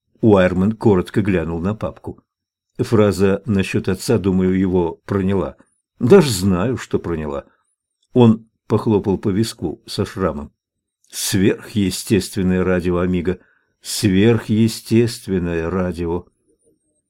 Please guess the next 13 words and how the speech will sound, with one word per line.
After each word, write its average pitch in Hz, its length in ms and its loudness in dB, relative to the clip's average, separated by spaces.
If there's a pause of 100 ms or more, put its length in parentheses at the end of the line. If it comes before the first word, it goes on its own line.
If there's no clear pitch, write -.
(540)
На 143 180 6
следующий 151 640 2
день 95 380 -2
меня 110 280 6
вызвал 113 380 2
к 92 60 -4
себе 101 460 -4 (220)
Джек 196 360 4
Файнем, 80 540 -2
верховный 104 760 2
раджа 107 640 2
нашего 110 520 -2
королевства, 104 720 -6